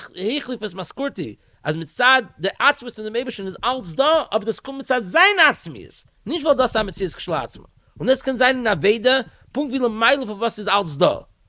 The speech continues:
On Atzir, wenn das verbunden mit der Atzmi von dem Eibischen ist, was meint es in Aveda, so hat er meint es? Also der Eid ist calling Yone, durch von dem Eibischen in Indien, on King Shum Metzies, und der Feier hat er alles. Nicht, dass er Metzies in Liatzma. Das ist in sein Hergisch.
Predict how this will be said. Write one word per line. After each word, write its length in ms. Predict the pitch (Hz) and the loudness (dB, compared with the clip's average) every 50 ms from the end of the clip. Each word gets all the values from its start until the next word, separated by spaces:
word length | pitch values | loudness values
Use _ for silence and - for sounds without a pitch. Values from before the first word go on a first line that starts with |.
| _ _ - | _ _ 2
On 160 | - 240 240 226 | 4 6 6 6
Atzir, 480 | 190 - - - 185 156 135 110 110 - _ _ - | 4 0 -2 -4 -2 -2 -2 -4 -6 -12 _ _ -2
wenn 320 | 170 208 202 185 180 131 | 0 0 2 0 -2 -2
das 200 | 123 202 175 - | -2 -2 -2 -2
verbunden 320 | 160 208 220 214 262 233 233 | 0 0 2 2 0 -2 -2
mit 100 | 226 226 | -2 0
der 80 | 196 | 0
Atzmi 240 | 233 233 - 226 226 | 0 0 -2 -4 -12
von 160 | - - 226 | -10 -8 -6
dem 100 | 240 233 | -2 0
Eibischen 500 | 233 233 233 254 - - 269 262 254 254 - | 0 0 0 -2 -6 -8 -10 -10 -12 -12 -8
ist, 120 | - 170 | -4 0
was 160 | 180 262 240 233 | 2 2 2 2
meint 200 | 254 269 233 214 | -2 -4 -4 -4
es 120 | 202 202 | -4 -2
in 80 | 233 233 | 0 0
Aveda, 440 | 226 202 175 226 240 247 208 247 | 2 2 4 2 2 2 0 -6
so 100 | - 247 | 0 2
hat 140 | 220 233 240 | 2 4 2
er 60 | 254 | 2
meint 240 | 247 254 269 254 - | 0 -2 -2 -2 -2
es? 240 | 285 277 - - - _ _ _ _ _ _ _ _ _ | -8 -8 -8 -12 -18 _ _ _ _ _ _ _ _ _
Also 220 | - 190 208 165 196 | 2 2 2 4 2
der 140 | 220 208 - - - | 0 -2 -2 -6 -6
Eid 200 | 269 311 285 220 | -6 -6 -6 -4
ist 180 | 247 196 - - | -6 -10 -10 -6
calling 520 | - - 262 277 294 269 262 254 233 233 | -2 2 6 6 6 6 4 -2 -2 0
Yone, 400 | 233 262 277 294 285 233 175 147 | 2 4 4 4 4 4 2 0
durch 300 | 135 127 147 262 - - | -2 -4 -2 -2 -4 -4
von 200 | - 233 240 233 | -6 -8 -8 -4
dem 160 | 220 214 214 - | -4 -4 -4 -4
Eibischen 460 | - 277 285 262 - - - 247 262 | -4 -4 -4 -4 -6 -8 -8 -10 -10
in 60 | 220 190 | -10 -10
Indien, 340 | 214 262 269 269 262 226 - | -10 -10 -8 -8 -8 -10 -8
on 280 | - - 254 247 196 - | -4 -4 -4 -4 -4 -8
King 180 | - 247 254 | -10 -10 -8
Shum 180 | - - 247 247 | -8 -8 -8 -8
Metzies, 500 | 247 - - 240 254 269 277 - - - _ _ _ - | -10 -10 -8 -6 -4 -4 -4 -6 -8 -16 _ _ _ -6
und 100 | 180 214 | 0 0
der 100 | 233 - | 0 2
Feier 320 | - 311 370 392 330 269 | 2 4 4 6 4 4
hat 120 | 254 - | 0 -2
er 180 | 220 190 139 95 | -6 -8 -8 -8
alles. 220 | - - - - | -12 -16 -20 -20
Nicht, 220 | - 170 269 262 262 | -14 -12 -8 -4 -4
dass 180 | 262 247 226 | -4 -4 -4
er 80 | 208 214 | -8 -8
Metzies 300 | 208 175 - 196 165 143 | -10 -8 -8 -10 -8 -8
in 80 | 151 147 | -8 -8
Liatzma. 360 | 123 98 95 - - _ - _ _ _ _ _ | -6 -8 -8 -10 -14 _ -20 _ _ _ _ _
Das 180 | - 147 170 - | -6 -4 -4 -2
ist 200 | - 180 175 - | -2 -2 -2 -2
in 120 | 185 175 | -4 -2
sein 180 | 160 196 202 196 | -2 0 0 2
Hergisch. 400 | 190 220 233 185 - - - - | 2 2 2 0 -2 -8 -14 -16